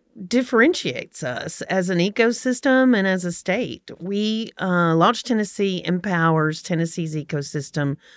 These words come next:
through twelve network partners. Those network partners are seven entrepreneur centers across the state in each of the major cities.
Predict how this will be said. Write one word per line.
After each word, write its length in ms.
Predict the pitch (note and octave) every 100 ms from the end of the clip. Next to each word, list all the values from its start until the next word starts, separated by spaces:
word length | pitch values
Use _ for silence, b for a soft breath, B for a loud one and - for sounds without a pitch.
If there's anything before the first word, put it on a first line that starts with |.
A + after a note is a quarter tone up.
| b
through 520 | _ - G3 F#3+ F#3 F3+
twelve 960 | - - A3+ G3+ C#3+ C3+ D#3 E3 - _ _ _ _ -
network 420 | E3 - C#3 -
partners. 600 | D#3 C3 - - - - b b b b _
Those 460 | F#3 G3+ A#3+ C4
network 420 | B3 G#3 - E3 -
partners 1300 | F#3 D#3+ - D#3+ D#3 D3+ D3+ D3+ D#3 - - - - -
are 180 | C3
seven 920 | C#3 - - F3 F3 F#3 G#3+ A#3 B3 B3+ -
entrepreneur 640 | F3 F3+ - G#3 G#3 C4
centers 640 | D4+ E3+ C#3 C#3 C#3+ E3+ -
across 460 | - - C#3+ C3+ -
the 120 | -
state 460 | G#3+ - D#3 D3 -
in 140 | D#3+
each 220 | D3+ D3+ G#3
of 80 |
the 40 | G3+
major 360 | G3+ F#3+ G#3+
cities. 680 | B3+ - C#3+ G3+ D4+ - -